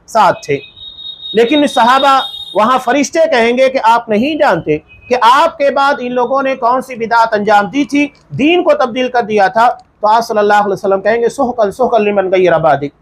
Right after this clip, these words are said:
दूर करो इन लोगों को जिन्होंने मेरे दीन को तब्दील कर दिया था।"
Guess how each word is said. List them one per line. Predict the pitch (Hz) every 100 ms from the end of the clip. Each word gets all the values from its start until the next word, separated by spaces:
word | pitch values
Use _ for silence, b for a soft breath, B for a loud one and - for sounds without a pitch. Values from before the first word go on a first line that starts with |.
| _ _ _ _
दूर | 175 339 349
करो | 330 294 294
इन | 285
लोगों | 277 269 294 294
को | 285
जिन्होंने | 226 269 269
मेरे | 254 247
दीन | 233 233 330
को | 311
तब्दील | 285 240 262 247
कर | 226
दिया | 196 190
था।" | 160 156 147